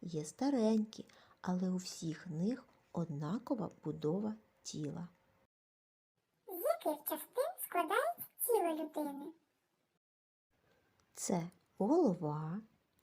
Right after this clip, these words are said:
Speaker 1: шия, руки, ноги, тулуб.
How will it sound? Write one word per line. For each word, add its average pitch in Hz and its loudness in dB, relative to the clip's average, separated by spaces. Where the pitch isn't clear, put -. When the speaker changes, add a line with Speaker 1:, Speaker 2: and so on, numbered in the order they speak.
Speaker 1:
шия, 151 -2
руки, 190 0
ноги, 170 0
тулуб. 180 0